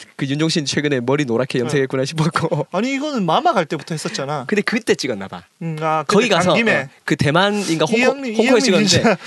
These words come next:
Speaker 2: <laughs> 알뜰살뜰하게 사시네.
Speaker 1: 근데 자켓이 정말 그 홍콩에, 자기도 그런 표현했는데 약간 홍콩의 졸부 뭐 이런 거 있잖아.
Speaker 2: <laughs>
Speaker 1: 아니면 그 조직의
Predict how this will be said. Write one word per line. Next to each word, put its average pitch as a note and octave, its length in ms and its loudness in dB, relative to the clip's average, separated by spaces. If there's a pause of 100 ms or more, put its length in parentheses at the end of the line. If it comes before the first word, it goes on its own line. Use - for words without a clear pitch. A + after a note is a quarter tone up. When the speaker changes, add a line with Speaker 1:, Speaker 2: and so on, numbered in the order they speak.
Speaker 2:
<laughs> - 140 -16
알뜰살뜰하게 A#3 720 2
사시네. F#3 540 0
Speaker 1:
근데 B3 200 0
자켓이 G#3+ 440 2
정말 E3 680 2
그 C3+ 300 -2 (580)
홍콩에, G#3+ 600 2 (320)
자기도 A3+ 340 2
그런 E3 240 0
표현했는데 C3+ 520 0
약간 C#3 260 0 (180)
홍콩의 A#3+ 280 4
졸부 D3+ 420 2
뭐 D3+ 160 0
이런 A3 160 2
거 F#3 100 2
있잖아. E3 240 2 (180)
Speaker 2:
<laughs> A3+ 100 -8
Speaker 1:
아니면 F#3+ 320 2 (760)
그 E3 120 0
조직의 F#3+ 720 2